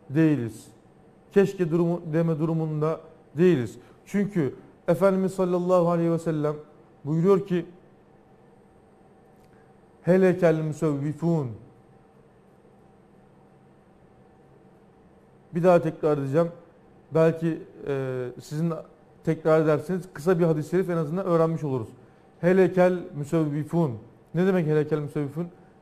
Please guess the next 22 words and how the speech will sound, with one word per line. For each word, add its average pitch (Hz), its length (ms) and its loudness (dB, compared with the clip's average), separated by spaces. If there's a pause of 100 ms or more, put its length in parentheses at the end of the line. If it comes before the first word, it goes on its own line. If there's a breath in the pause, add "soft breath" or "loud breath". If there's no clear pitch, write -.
(160)
Yarıncılar 165 800 2 (460)
helak 156 400 2
oldu 131 220 -4
buyuruyor 127 200 -4
Efendimiz 127 260 -10
sallallahu 120 180 -10
aleyhi 117 140 -12
ve 120 40 -12
sellem. 127 100 -8
Yani 165 300 2 (1600 soft breath)
yapacağım, 175 540 4 (260)
edeceğim, 170 420 4 (800)
"Hocam 196 360 4
doğru 208 200 8
söylüyorsun, 185 520 2
tamam 196 260 0
yapmak 190 420 0
lazım, 175 320 6 (400 soft breath)
hadi, 196 380 2 (640)
e, 156 320 -2 (540)
karar 196 320 6
vereceğim, 190 380 4